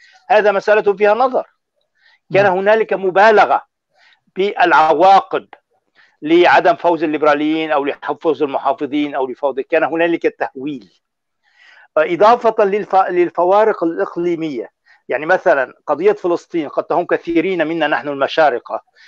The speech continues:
Speaker 1: قد تهمنا أكثر بكثير من كثير من الإخوة ال-، ال-، ال-، ال-، الذين هم بعيدون جغرافيًا عن فلسطين. لا أقول الكل، هنالك من المغاربة والجزائريين مثلًا من هو متحمس لقضية فلسطين أكثر مني ومنك.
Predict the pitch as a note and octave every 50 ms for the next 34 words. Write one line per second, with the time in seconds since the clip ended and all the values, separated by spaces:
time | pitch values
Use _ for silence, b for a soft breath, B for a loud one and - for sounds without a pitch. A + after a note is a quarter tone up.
0 | b b b b _ - E3 D#3+ - F3 D3 F3+ G#3 G3+ F#3+ F#3 F3+ - F#3+ E3
1 | - F#3+ E3 D#3+ D#3 - E3 - - - G3+ F#3+ F3 E3+ D#3 C3+ E3 D3 - F3+
2 | F3+ F3+ E3+ D#3 D#3 D3+ F#3 F#3 E3 - F3 F3+ - D#3 C#3+ C#3+ - - D3+ C#3+
3 | - - D3 C#3+ C#3+ C#3 D3 - C#3+ C3+ C3+ C3 B2+ C3 D#3+ D#3+ D#3+ C#3+ D#3 D#3+
4 | D3 D3 C3 C3+ C#3 C3+ D#3 E3 D#3+ D3 C#3 B2+ C#3 B2+ C#3+ C3+ C3 - - F3+
5 | F3 D3 B2 G#2+ A#2 A#2 - A2 G#2 - - _ - F2+ _ _ _ _ _ _
6 | _ b b b b b b b b b - D3 G3 A#3 A3 G#3+ - B3 B3 A#3+
7 | A3 - - B3+ C4+ A#3 D3+ G#2 - _ _ - D3 D3+ F3+ G3+ A3+ A3+ G#3+ G#3+
8 | G#3 G3 G3 G3 F#3+ F#3 F3+ E3+ E3+ G3 G3+ G#3 G3 F#3+ F#3+ F3+ F3 F3 D3 F3
9 | E3 D3+ F3 E3+ F3 G3 G3+ F#3+ F3+ F3+ F3 - E3+ E3 E3 F3 F3 D#3+ F3 F3
10 | E3+ E3 D#3+ - E3 - C3+ F3 F3+ F3+ E3 - D#3+ - - - D#3+ D#3+ E3+ E3+
11 | E3 _ E3 D#3+ D3 - F3+ F3 F3 F#3+ E3 - F3+ F3+ F#3+ G#3 G#3 G#3 G#3+ A3+
12 | A#3+ C4 A#3+ - -